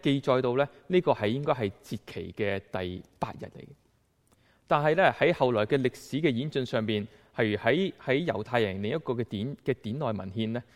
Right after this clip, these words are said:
誒，米士拿，Mishnah 度呢，就寫到呢個係第七日舉行嘅一個嘅所謂節期嘅最後一日係第七日，所以當中似乎當中都有一啲嘅，嘅修改或者更正。但係點都好啦，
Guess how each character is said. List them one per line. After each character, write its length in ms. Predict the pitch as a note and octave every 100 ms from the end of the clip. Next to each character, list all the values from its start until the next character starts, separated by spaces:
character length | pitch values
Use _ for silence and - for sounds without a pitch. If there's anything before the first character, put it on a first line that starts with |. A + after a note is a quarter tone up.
| _ -
誒， 320 | A2+ G2 F#2+ - -
米 200 | G2+ A#2+
士 200 | - G2
拿， 140 | E2+
Mishnah 440 | F#2 G#2 E3+ D3+
度 140 | C3+ G2+
呢， 100 | A#2+ - -
就 80 |
寫 160 | A2+ C3+
到 100 | C3+
呢 120 | E3+
個 60 | D3+
係 160 | A#2+ A#2
第 220 | - B2+
七 180 | - -
日 80 | C#3 A2+ - _
舉 180 | G#2+ D3+
行 220 | A2 F2
嘅 140 | A2 B2
一 40 |
個 140 | - G2
嘅 300 | F#2+ F#2+ - _ _
所 200 | - C#3
謂 40 | A#2
節 100 | -
期 260 | B2+ -
嘅 60 | G2+
最 120 | A2
後 40 | A2+
一 40 |
日 20 |
係 120 | G#2+ G2
第 80 | G2
七 180 | - -
日， 120 | - - _ _ _ _ _ -
所 120 | C4+
以 40 |
當 180 | - C4
中 160 | C#4 B3
似 140 | F#3
乎 180 | - A#2
當 220 | G3 G3
中 140 | G#3
都 140 | G3 F#3
有 140 | B2+
一 40 | D#3
啲 180 | F3+
嘅， 240 | E3+ B2+ A2 - -
嘅 60 | C#3+
修 340 | - G3 G3
改 360 | F3+ - G#2 B2
或 100 | -
者 120 | A2+ C#3+
更 280 | C#3+ C3+
正。 120 | B2 - - _ _ _ _ _ _ _
但 120 | - E3
係 40 |
點 120 | G#3+
都 80 | A#3+
好 160 | - D#3
啦， 140 | D3